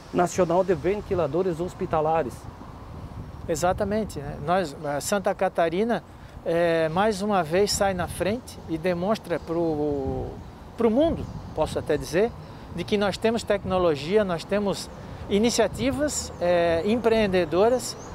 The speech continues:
Speaker 2: é, muito importantes que vêm até a suprir essa necessidade. É uma pena que o Brasil demorou a, a, a enxergar a capacidade que Santa Catarina tem de desenvolver tais equipamentos,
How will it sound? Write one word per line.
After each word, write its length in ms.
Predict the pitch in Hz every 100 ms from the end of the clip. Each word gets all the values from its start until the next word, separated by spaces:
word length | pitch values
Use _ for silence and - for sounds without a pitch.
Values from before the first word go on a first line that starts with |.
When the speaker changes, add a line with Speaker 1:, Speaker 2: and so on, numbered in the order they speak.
| - - -
Speaker 2:
é, 380 | 170 180 180 180
muito 360 | 185 254 262
importantes 720 | 247 233 214 190 175 208 226 -
que 160 | 233
vêm 220 | 175 214
até 380 | 214 175 202 226 240 - -
a 80 | 202
suprir 480 | - 233 - 214
essa 260 | 240 196 214
necessidade. 720 | 196 185 208 185 220 180 170 - - -
É 60 |
uma 220 | 185 208
pena 420 | 190 - 240 254 147 - - - -
que 80 | 214
o 40 |
Brasil 420 | 208 220 185 190 247
demorou 580 | 247 247 233 208 233
a, 1200 | 240 185 175 175 160 156 151 147 143 139 135 135 135
a, 60 | 156
a 60 | 175
enxergar 720 | 196 - 190 175 160 196 196
a 40 | 160
capacidade 720 | 180 170 185 - 170 208 226
que 60 |
Santa 300 | - 214 202
Catarina 580 | 202 185 190 180 190 180
tem 300 | 165 180 156 - - - -
de 120 | 165
desenvolver 680 | 190 - 190 165 180 147 190
tais 340 | - 202 202
equipamentos, 720 | 185 - 170 160 180 262 -